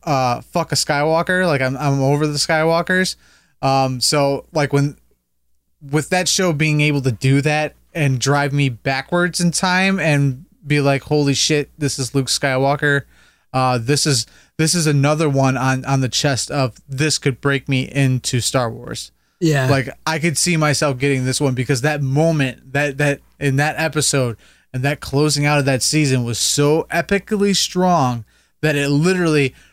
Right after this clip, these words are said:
Speaker 1: reverted all the negative thoughts that I had from Star Wars out of my brain for that moment and brought back, like, what I felt watching the first three movies, uh, when I was young again.
Speaker 2: Yeah,
Speaker 1: Um,
Speaker 2: right.
Speaker 1: so, like, that's a,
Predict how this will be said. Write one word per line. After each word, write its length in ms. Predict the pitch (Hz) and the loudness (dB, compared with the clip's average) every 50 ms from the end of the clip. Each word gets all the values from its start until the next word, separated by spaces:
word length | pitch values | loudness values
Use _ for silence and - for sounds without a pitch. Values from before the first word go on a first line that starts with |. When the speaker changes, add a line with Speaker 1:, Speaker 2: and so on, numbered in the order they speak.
| _ _ - | _ _ -2
Speaker 1:
reverted 720 | 147 147 135 117 110 110 - 175 196 208 196 165 151 139 | 0 0 0 -2 -4 -4 -2 2 2 2 2 2 2 0
all 220 | 143 147 151 175 170 | 0 0 0 0 0
the 80 | 160 | 0
negative 480 | 143 139 143 160 165 165 165 156 147 - | 0 2 2 0 0 0 0 0 -2 -2
thoughts 400 | - - 160 156 156 147 - - | -2 -2 0 0 0 -2 -4 -4
that 100 | 135 127 | -2 -2
I 160 | 135 147 147 | 0 0 -2
had 340 | 123 113 135 135 139 147 139 | -2 -2 -2 -2 -2 -2 -2
from 140 | - 135 - | -4 -4 -4
Star 320 | - - - 127 127 135 | -4 -2 -2 0 2 2
Wars 440 | 139 151 165 180 175 180 175 - - _ _ _ _ - | 2 2 2 2 0 0 -2 -6 -8 _ _ _ _ -6
out 180 | 135 143 151 180 | -4 -2 0 0
of 160 | 202 196 190 | 0 0 0
my 180 | 202 190 185 | 0 0 0
brain 360 | 165 139 151 160 170 175 175 156 | 0 0 0 2 2 2 0 0
for 160 | - 147 139 | 0 0 0
that 220 | 135 135 135 139 | 0 0 -2 -2
moment 440 | 147 147 165 190 180 147 135 131 127 - - - - _ _ _ _ | 0 0 2 2 2 2 2 0 -2 -6 -16 -20 -20 _ _ _ _
and 200 | - 151 143 135 | -4 -2 -2 -2
brought 320 | 113 135 143 151 165 175 143 | 0 0 2 2 2 0 0
back, 380 | - 160 156 156 156 147 - 135 | -2 -2 -2 -2 -4 -6 -6 -4
like, 220 | 160 156 143 131 | -2 0 0 0
what 280 | - 151 135 151 156 160 | -2 -2 0 2 2 2
I 120 | 156 147 | 0 0
felt 420 | 131 - - 156 151 147 143 - - | -2 -2 0 0 0 0 0 -4 -4
watching 480 | 170 135 143 147 139 - - 139 135 | -2 0 0 0 0 -2 -2 0 0
the 80 | 131 127 | 0 0
first 340 | - - 147 143 131 - - | 0 0 0 0 0 -2 0
three 160 | 151 143 135 | 0 2 2
movies, 520 | 127 127 135 135 123 127 123 113 101 - 139 - | 2 2 0 2 2 0 0 -2 -4 -8 -12 -10
uh, 300 | - - 127 123 120 117 123 | -6 -2 -2 0 0 0 -2
when 180 | 120 131 127 | 0 0 0
I 80 | 123 120 | 0 0
was 160 | 120 117 110 | 0 -2 -2
young 240 | 120 127 123 117 107 113 | -2 -2 -2 -2 -4 -6
again. 380 | 113 110 117 113 127 131 117 - _ _ _ _ _ - | -6 -4 -4 -4 -6 -10 -14 -16 _ _ _ _ _ -4
Speaker 2:
Yeah, 280 | 139 143 143 139 131 127 | 0 0 2 2 2 2
Speaker 1:
Um, 80 | 123 | 2
Speaker 2:
right. 60 | 127 | 4
Speaker 1:
so, 400 | 135 139 147 156 151 143 135 123 - _ _ _ _ - | 2 2 2 2 2 0 0 -2 -4 _ _ _ _ -2
like, 160 | - 160 147 | 0 0 2
that's 200 | 170 185 185 - | 2 0 0 0
a, 120 | 170 135 | -2 -4